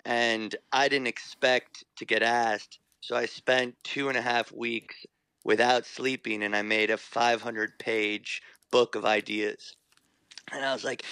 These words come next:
I wasn't expecting the ask. So I was like, "I'm gonna shoot for the stars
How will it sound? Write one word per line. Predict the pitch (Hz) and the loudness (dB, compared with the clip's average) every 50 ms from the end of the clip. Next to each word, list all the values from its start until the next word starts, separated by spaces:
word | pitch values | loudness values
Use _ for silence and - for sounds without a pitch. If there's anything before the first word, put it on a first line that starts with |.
| - - - - - | -12 -12 -14 -8 -2
I | - 117 | 2 4
wasn't | 117 139 143 147 147 135 139 139 | 6 6 6 6 6 4 4 2
expecting | 127 117 - - - 131 135 131 - 120 123 120 | 0 -2 -2 0 2 2 2 2 -2 -6 -4 -2
the | 117 110 110 107 107 107 - - | 0 2 4 4 2 2 0 2
ask. | 117 123 123 123 113 107 - - - | 2 4 4 4 4 2 0 -4 -8
So | - 110 | -4 -4
I | 110 | -4
was | 98 104 | -2 -2
like, | 104 107 | -2 -2
"I'm | 107 110 | -2 -2
gonna | 117 110 107 | -2 -4 -6
shoot | 104 - - 120 117 - | -6 -6 -8 -8 -8 -6
for | - 110 | -4 -2
the | 107 | -2
stars | 98 - - - 110 104 104 104 107 104 110 131 - - - | -2 -2 0 2 4 4 6 6 6 4 4 2 0 -2 -10